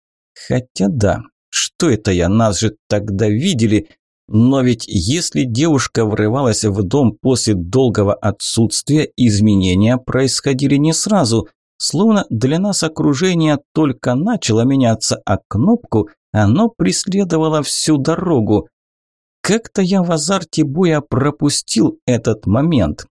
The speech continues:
не заострил внимание, но сейчас всё происходило прямо на моих глазах, и это стало просто очевидным. Или нет, я брежу?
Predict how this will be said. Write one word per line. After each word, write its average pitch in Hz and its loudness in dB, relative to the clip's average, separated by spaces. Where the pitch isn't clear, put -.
не 104 4
заострил 104 0
внимание, 113 2
но 107 4
сейчас - -2
всё - -4
происходило 147 0
прямо 127 0
на 113 2
моих 110 2
глазах, 104 -2
и 139 0
это 185 -2
стало - -4
просто 135 -2
очевидным. 135 0
Или 98 2
нет, 147 -2
я 90 -2
брежу? 127 -2